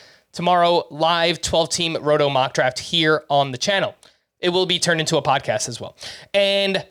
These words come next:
this weekend, Chris and I will be down at First Pitch Florida. Great event put on by the folks at Baseball H Q every year. Chris is in the A L only labor auction. I will be in the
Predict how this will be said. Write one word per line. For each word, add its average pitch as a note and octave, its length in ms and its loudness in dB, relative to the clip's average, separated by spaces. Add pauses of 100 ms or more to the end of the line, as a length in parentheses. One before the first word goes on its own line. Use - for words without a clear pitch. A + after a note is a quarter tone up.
(160)
this G#3 200 0
weekend, G3+ 600 0 (180)
Chris - 260 0
and G3+ 80 2
I F3+ 140 2
will F#3 100 2
be F#3+ 120 -2
down G3 240 2
at G3+ 120 -4
First D4+ 280 2
Pitch C4+ 180 0
Florida. A#3+ 600 2 (140)
Great A#3+ 200 2
event G#3 380 0
put G3+ 100 0
on F#3 200 2
by F3 100 2
the D#3+ 60 4
folks F#3 400 -2
at D#3+ 240 -2
Baseball E3+ 340 0
H C#3+ 200 -2
Q B3 180 2
every A3 160 0
year. A3 280 2 (200)
Chris A#3+ 400 0
is F#3+ 160 0
in F#3+ 100 2
the F#3 220 0
A G3+ 120 0
L F#3+ 200 2
only F#3+ 440 0
labor F#3 440 0
auction. F3+ 560 0
I E3 100 0
will F3 80 0
be E3 180 -6
in D#3 80 -4
the D3 180 -8